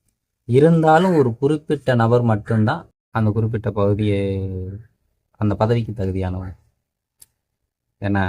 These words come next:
இப்படி எல்லா துறையிலையுமே இது உண்டு. அது மாதிரி நீங்க உங்களுடைய வாழ்நாள்ல உங்களோட பணியை தொடங்கணுமா, இறைவனை அடையிறதுக்கு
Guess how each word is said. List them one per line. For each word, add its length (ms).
இப்படி 300
எல்லா 280
துறையிலையுமே 600
இது 100
உண்டு. 260
அது 180
மாதிரி 420
நீங்க 360
உங்களுடைய 540
வாழ்நாள்ல 640
உங்களோட 460
பணியை 380
தொடங்கணுமா, 580
இறைவனை 440
அடையிறதுக்கு 640